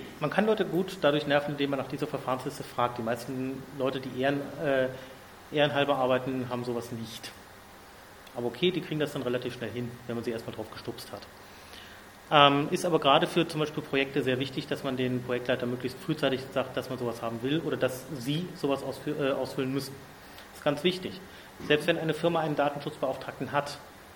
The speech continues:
er ist nicht dafür ver-, verantwortlich, die Daten zu sammeln oder dafür zu sorgen, dass er die Daten bekommt, sondern die Leute müssen zu ihm kommen und ihm diese Verfahrenslisten geben. Er kann gerne unterstützen, diese Verfahrenslisten auszufüllen, aber er sammelt nur.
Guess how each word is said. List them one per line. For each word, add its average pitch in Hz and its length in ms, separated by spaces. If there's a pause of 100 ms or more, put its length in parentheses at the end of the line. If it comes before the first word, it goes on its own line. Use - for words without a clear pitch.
er 151 160
ist - 160
nicht 196 160
dafür 180 160
ver-, 175 220 (180)
verantwortlich, 160 400
die 160 100
Daten 147 440 (340)
zu - 120
sammeln 175 440 (140)
oder 139 280
dafür 143 320
zu - 80
sorgen, 139 200
dass 135 120
er 143 140
die 135 140
Daten 127 260
bekommt, 170 440 (460)
sondern 135 140
die 139 100
Leute 135 320
müssen 160 280
zu - 120 (120)
ihm 214 240
kommen 110 380
und 131 140
ihm 165 140
diese 156 340
Verfahrenslisten 143 640
geben. 131 300 (1000)
Er 131 80
kann 135 180
gerne 139 180
unterstützen, 185 460
diese 160 160
Verfahrenslisten 135 580
auszufüllen, 202 720
aber 135 260
er 180 300 (180)
sammelt 143 380
nur. 101 100